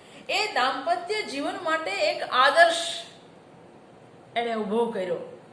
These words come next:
હકીકતે દાંપત્ય જીવનમાં કોઈ આદર્શ હોતો નથી. દરેક સ્ત્રી પુરુષનું લગ્ન જીવન અલગ હોય છે, પણ મને તો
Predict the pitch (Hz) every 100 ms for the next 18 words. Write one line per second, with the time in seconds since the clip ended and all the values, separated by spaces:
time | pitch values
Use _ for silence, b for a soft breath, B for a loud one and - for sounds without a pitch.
0 | - - 214 311 330 339 349 370 370 -
1 | - - - - - - - - - -
2 | 202 247 - 311 330 359 349 262 285 302
3 | 330 320 339 269 254 311 311 285 247 302
4 | 311 311 311 220 240 285 - - - -
5 | - - 302 311 294 294 - 294 240 247
6 | 277 254 254 277 277 254 285 208 196 190
7 | - - - - - - - - - -
8 | - 254 247 226 233 302 330 381 - -